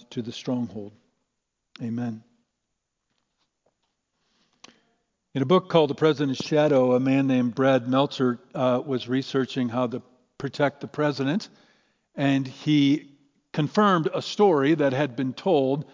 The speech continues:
that Ronald Reagan kept a thirty-eight revolver in his briefcase. And he traveled with it all the time.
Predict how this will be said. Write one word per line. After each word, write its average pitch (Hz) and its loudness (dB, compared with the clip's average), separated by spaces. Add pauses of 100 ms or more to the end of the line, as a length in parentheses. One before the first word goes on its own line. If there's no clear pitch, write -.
(380)
that 139 0
Ronald 160 2
Reagan 151 2 (840)
kept 175 0
a 143 0
thirty-eight 185 2
revolver 143 2
in 143 -4
his 131 -4
briefcase. 143 -2 (2000)
And 131 0
he 156 0
traveled 190 0
with 156 -4
it 170 0
all 170 2
the 170 -4
time. 180 -4